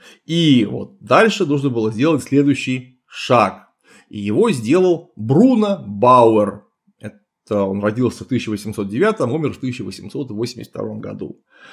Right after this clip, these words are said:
Бруно Бауэр — это выдающийся исследователь. Он, э, э, начал работу с Евангелия от Иоанна. В восемьсот, тысяча восемьсот сороковом году выпустил,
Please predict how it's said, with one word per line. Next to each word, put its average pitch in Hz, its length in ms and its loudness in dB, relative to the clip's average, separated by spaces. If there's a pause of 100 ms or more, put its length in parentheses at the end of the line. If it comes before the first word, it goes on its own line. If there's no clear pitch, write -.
(160)
Бруно 156 300 4
Бауэр — 190 400 4
это 113 160 -2
выдающийся 123 640 2
исследователь. 156 800 -2 (600)
Он, 139 240 2
э, 120 440 0 (1500)
э, 107 380 -4
начал 123 680 2 (540)
работу 131 640 2
с - 200 -8
Евангелия 104 880 0
от 98 120 -8
Иоанна. 107 500 -2 (320)
В 107 320 -10
восемьсот, 160 680 0
тысяча 131 260 2
восемьсот 120 380 -2
сороковом 120 440 0
году 127 540 0
выпустил, 127 800 2